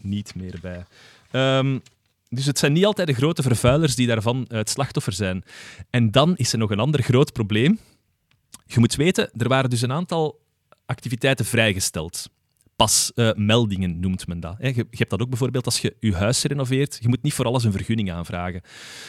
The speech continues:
G-, voor sommige dingen moet je gewoon een melding geven. Dus je zegt tegen de gemeente dat je iets wilt doen, bijvoorbeeld als je ergens een raam bijplaatst of zoiets. Dan, dat is een meldingsplicht. En dat was ook zo voor, voor stikstof, eh, uitstotende activiteiten. Nu, het probleem is, doordat die pasregelgeving wegvalt,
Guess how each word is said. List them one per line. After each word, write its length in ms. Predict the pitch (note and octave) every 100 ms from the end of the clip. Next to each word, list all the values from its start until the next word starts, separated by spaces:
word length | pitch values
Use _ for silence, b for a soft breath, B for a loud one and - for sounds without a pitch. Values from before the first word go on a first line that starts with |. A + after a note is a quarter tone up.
| B - -
G-, 80 | -
voor 140 | A#2
sommige 240 | - D#3+ C#3
dingen 140 | D3
moet 100 | C#3
je 60 | G#2
gewoon 240 | G#2+ C3
een 140 | G#2+ G2+
melding 500 | G#2+ A2+ G2+ F#2 -
geven. 400 | G2+ G#2+ F#2 F2+
Dus 180 | G2 -
je 80 | G#2
zegt 240 | C3 B2+
tegen 180 | B2 G#2
de 60 |
gemeente 260 | G2+ G#2 A2+
dat 80 | G#2+
je 40 | G#2+
iets 120 | -
wilt 200 | F#2 F2+
doen, 200 | G#2+ G2
bijvoorbeeld 360 | F2 F2+ F2 E2+
als 140 | -
je 60 | G2+
ergens 180 | F#2+
een 80 | F#2
raam 300 | F2 F#2 G2
bijplaatst 520 | F2 F2 - E2+ -
of 80 | F2+
zoiets. 320 | - D#2+ E2+
Dan, 220 | - G#2+ -
dat 140 | G2
is 60 | F#2+
een 140 | F2
meldingsplicht. 680 | F2+ G2+ F2+ F#2 - F2+ -
En 60 | A2+
dat 80 |
was 120 | A#2 D3
ook 100 | -
zo 220 | - C#3+
voor, 340 | B2 B2+ B2+ _
voor 260 | - A2 G2+
stikstof, 500 | - C3 - A2+ -
eh, 260 | G#2+ G2+
uitstotende 880 | G#2 G#2+ A2 - G#2+ G#2+ G2+ F#2+ F#2 B B B
activiteiten. 720 | G#2+ - F#2+ - G#2 A2 E2+ B B B B B -
Nu, 240 | B2 C#3
het 140 | - -
probleem 400 | A2+ G#2+ F3+ G3
is, 120 | A#3
doordat 240 | F3+ D3
die 120 | A#2+
pasregelgeving 840 | G#2 G3 - G3 D#3 C3 A#2 G2 F#2+
wegvalt, 500 | B2+ - G#3 C4+ -